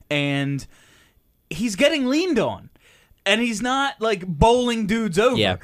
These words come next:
Speaker 1: but he's winning a race.
Speaker 2: <laughs>
Speaker 1: Like,
Speaker 2: Yeah.
Speaker 1: he's, like, he's using his hands and using his legs, and, like, someone's leaning, and he's not just, he's not just pushing back. And I was like, if he learns to do that,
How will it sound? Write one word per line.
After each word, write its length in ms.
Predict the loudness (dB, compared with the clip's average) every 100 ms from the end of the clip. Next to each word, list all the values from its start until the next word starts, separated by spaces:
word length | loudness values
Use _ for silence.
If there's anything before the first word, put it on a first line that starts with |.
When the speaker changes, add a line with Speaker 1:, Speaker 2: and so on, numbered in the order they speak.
| -14 0
Speaker 1:
but 240 | 2 4
he's 180 | 2 0
winning 280 | 0 2 0
a 100 | 0
race. 580 | 0 -2 -4 -6 -8 -4
Speaker 2:
<laughs> 260 | -4 -2
Speaker 1:
Like, 180 | 2 4
Speaker 2:
Yeah. 200 | 6 4 0 -14 0
Speaker 1:
he's, 240 | 2 2
like, 160 | 0 0
he's 300 | 0 -2 0
using 300 | 0 0 0
his 140 | -2
hands 480 | -2 -2 -2 -4 -4
and 200 | -4 -2
using 280 | 0 -2 -2
his 160 | -2 0
legs, 500 | 2 2 0 -4 -12 -18 -8
and, 380 | -2 -2 -2 -4 -4
like, 220 | -4 -2
someone's 360 | -2 0 -2
leaning, 440 | -2 -2 0 -2 -2
and 120 | -2
he's 260 | -2 -2 0
not 200 | 0 0
just, 200 | -8 -14 _ _ _ -8
he's 220 | -4 0
not 160 | 0 0
just 180 | 0 0
pushing 320 | 0 0 0
back. 420 | 2 0 -2 -20 -20 -12
And 120 | -4 -2
I 20 |
was 140 | -2
like, 100 | -4 -4
if 140 | -6
he 120 | -4
learns 320 | -2 -2 -2 -4
to 80 |
do 220 | -4 -4 -4
that, 520 | 2 2 2 -2